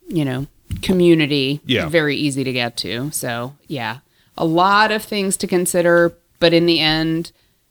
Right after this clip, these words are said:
Speaker 1: I think if you have the opportunity to take your loved one and have them tour the facility, do it. I mean, d-, do it. Let, let them see, let them have the opportunity to, to weigh in.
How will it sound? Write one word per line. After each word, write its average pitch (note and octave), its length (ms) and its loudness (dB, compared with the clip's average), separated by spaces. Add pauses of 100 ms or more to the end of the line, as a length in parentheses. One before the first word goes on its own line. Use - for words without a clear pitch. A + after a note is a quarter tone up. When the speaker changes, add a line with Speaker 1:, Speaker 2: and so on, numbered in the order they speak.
(200)
Speaker 1:
I E3+ 100 2
think F#3+ 240 -4
if F3 140 -2
you E3+ 100 2
have E3 420 -2
the F#3 140 -2
opportunity A#3 720 -2
to A3 140 -6
take A#3 260 -2
your A#3+ 120 2
loved A#3+ 260 0
one A#3+ 420 0
and E3 200 0
have D3+ 320 -2
them F#3 200 0
tour F#3+ 260 0
the F#3 100 0
facility, G3 840 0 (520)
do G3+ 180 2
it. A2+ 200 -2 (360)
I C#4+ 140 -4
mean, C#4 280 2 (260)
d-, - 180 -2 (140)
do C#3 200 0
it. B2+ 140 -2
Let, F3 220 0 (120)
let E3+ 340 -2
them F3 180 0
see, D3 340 0
let C#3+ 260 0
them D3+ 140 0
have D3+ 240 -2
the C#3+ 140 -2
opportunity C#3 720 -4
to, D3 240 -4
to - 240 -2
weigh C3 360 -4
in. B2 460 -4